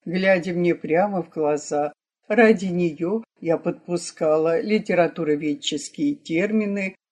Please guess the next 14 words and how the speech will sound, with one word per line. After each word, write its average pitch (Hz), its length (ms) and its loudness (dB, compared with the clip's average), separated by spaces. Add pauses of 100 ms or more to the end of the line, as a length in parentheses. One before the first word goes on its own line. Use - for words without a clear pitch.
(100)
и 349 120 2
сложные 208 760 2
философские 160 880 -2
проблемы. 147 800 -2 (280)
Через 233 380 0
полгода 226 600 6
я 220 240 8
узнала, 220 760 2
что 269 280 -2
она 277 240 4
так 233 380 0
сидит, 202 580 -2 (380)
когда 277 440 4
совсем 233 1080 -2